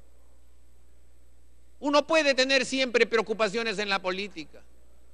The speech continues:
Hay muchos que dicen, "Voy a entrar en política". Pero cuando se entra a los quince años, solo se entra de puro corazón. Cuando se comienza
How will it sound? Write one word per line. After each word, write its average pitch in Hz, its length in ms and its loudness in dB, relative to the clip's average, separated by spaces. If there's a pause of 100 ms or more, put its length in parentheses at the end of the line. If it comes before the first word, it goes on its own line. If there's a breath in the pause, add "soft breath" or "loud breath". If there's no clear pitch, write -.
(220)
Hay 185 120 0
muchos 233 360 2
que 214 120 4
dicen, 208 440 0 (480)
"Voy 262 200 8
a 254 40 10
entrar 269 440 8
en 226 160 -2
política". 185 640 -10 (1160)
Pero 185 160 4
cuando 196 240 4
se 220 180 6
entra 226 220 2
a - 20 4
los 196 180 2
quince 208 360 -2
años, 202 340 -4 (500)
solo 214 380 6
se 180 180 4
entra 185 260 2
de 151 120 4
puro 180 260 2
corazón. 135 480 -4 (1120)
Cuando 165 240 2
se 185 140 2
comienza 208 720 4